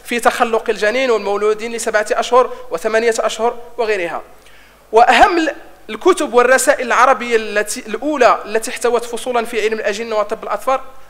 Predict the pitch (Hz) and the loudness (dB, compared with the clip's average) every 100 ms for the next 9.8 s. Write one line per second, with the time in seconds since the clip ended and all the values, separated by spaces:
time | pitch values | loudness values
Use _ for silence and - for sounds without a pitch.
0 | - 226 247 247 247 - 226 143 110 - | -4 -4 -2 0 2 2 2 -2 -8 -16
1 | - - - 160 208 226 233 214 240 - | -20 -20 -18 -2 2 2 -2 -8 -8 -10
2 | - - - 196 233 240 240 233 320 330 | -18 -16 -6 -2 -2 0 0 8 8 8
3 | - - - - - - _ _ _ _ | 4 -10 -14 -20 -20 -20 _ _ _ _
4 | _ _ _ _ _ - 233 269 254 269 | _ _ _ _ _ 2 4 4 2 0
5 | 262 240 247 262 254 262 247 247 254 247 | 0 2 4 4 2 0 0 2 0 -2
6 | 247 240 269 240 240 233 247 247 - - | -2 -6 -4 -6 -4 -2 -2 -4 -12 -20
7 | - 185 208 247 196 220 214 185 139 123 | -14 -4 0 0 0 -4 -2 -2 -4 -8
8 | - - - 311 262 240 233 247 214 233 | -18 -16 -4 -2 2 2 4 0 -2 -4
9 | 226 220 196 202 262 359 - | -4 -6 -2 2 4 2 -2